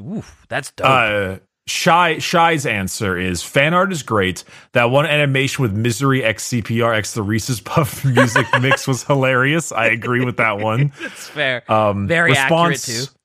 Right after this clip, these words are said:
Speaker 2: response to our furry poster was also pretty insane. Uh, yeah, wow. I, I kinda forgot about the whole, the furry poster thing. Goddamn.
Speaker 1: Oh, yeah.
Speaker 2: There's some, uh,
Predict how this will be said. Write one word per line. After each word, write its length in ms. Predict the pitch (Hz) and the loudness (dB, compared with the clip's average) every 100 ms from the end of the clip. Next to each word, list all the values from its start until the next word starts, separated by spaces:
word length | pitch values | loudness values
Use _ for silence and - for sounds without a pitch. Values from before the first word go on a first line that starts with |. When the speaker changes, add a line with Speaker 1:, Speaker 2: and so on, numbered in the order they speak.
| _ _ _ | _ _ _
Speaker 2:
response 540 | - 127 - 165 180 - | -2 0 2 4 4 2
to 140 | 170 | 4
our 100 | 143 | 4
furry 360 | - 143 139 131 | 2 0 2 0
poster 440 | - 117 104 - | 0 -2 -2 0
was 120 | 110 | 0
also 380 | 101 107 - 104 | 2 2 0 -4
pretty 340 | 82 123 104 98 | -4 -2 0 0
insane. 680 | 90 85 110 92 85 87 90 - _ _ _ _ _ - | -2 -4 -2 0 0 -2 -6 -14 _ _ _ _ _ -2
Uh, 300 | 95 92 87 | 2 2 0
yeah, 380 | 107 123 113 82 - - | 2 4 4 0 -4 0
wow. 420 | 110 98 87 80 _ _ - | 2 2 -2 -6 _ _ -2
I, 180 | 113 | 2
I 120 | 123 110 | 2 2
kinda 220 | 120 113 | 2 0
forgot 260 | 110 104 | 0 0
about 180 | 107 104 | 2 0
the 80 | 101 | 0
whole, 220 | 95 92 | 2 2
the 80 | 90 | 0
furry 240 | 87 98 87 | -2 0 0
poster 340 | 98 87 95 | 0 -2 -4
thing. 220 | 95 90 | -2 0
Goddamn. 420 | 87 92 - - | 2 2 4 2
Speaker 1:
Oh, 180 | - 262 | 2 0
yeah. 1400 | 262 254 269 294 302 294 240 147 123 113 104 98 92 87 90 _ _ _ _ _ _ | -2 -2 -2 -2 0 0 2 2 0 -2 -4 -6 -8 -10 -14 _ _ _ _ _ _
Speaker 2:
There's 200 | - 147 - | 0 0 2
some, 260 | 208 180 | 2 6
uh, 580 | 156 131 117 101 90 82 | 6 6 6 4 4 0